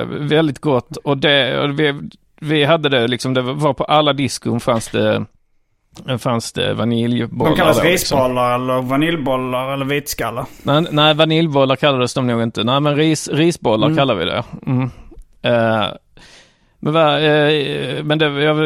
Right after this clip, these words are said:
Speaker 1: var lite intresserad om det var liksom ett stående inslag på ert, era disco-snacksbord.
Speaker 2: Jag minns inte om det fanns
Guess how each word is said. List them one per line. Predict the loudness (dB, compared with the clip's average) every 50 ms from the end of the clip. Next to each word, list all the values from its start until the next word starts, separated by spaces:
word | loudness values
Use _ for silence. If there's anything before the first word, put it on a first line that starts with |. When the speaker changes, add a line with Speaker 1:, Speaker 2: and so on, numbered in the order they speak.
| 0 0
Speaker 1:
var | 0 0
lite | -2 -2 0 0 0
intresserad | 0 0 0 -2 -2 0 2 2 2 2 2 2 0
om | 2
det | 2 2 2
var | 4 2 2 2
liksom | 0 -2 -2 -2 -2 0 0 0 0 0 -2 -2 -4
ett | -6
stående | -6 -2 0 0 2 2 2 0 0 0
inslag | -2 -2 -4 -4 -2 -2 -2 -2 0 0
på | 0 2
ert, | 2 2 0 -2 _ _ _ _ -4
era | 0 0 2 2 2 2 2
disco-snacksbord. | 0 0 -2 -4 -4 -8 -6 -4 -4 -2 0 0 0 -2 -2 -4 -4 -6 -8 -8 -6 -6 -6 -4 -4 -2 -4 -4 -6 -6 -8 -8 -8 -6 -4 -4 -2 -2 -4 -4 -6 -8 -8
Speaker 2:
Jag | -6 -4 -2
minns | -2 -2 -2 -2
inte | -4 -4 -4 -4
om | -4 -4
det | -6
fanns | -6 -4 -2 -2 -2 -2 -2 -4 -4 -4 -4 -6 -8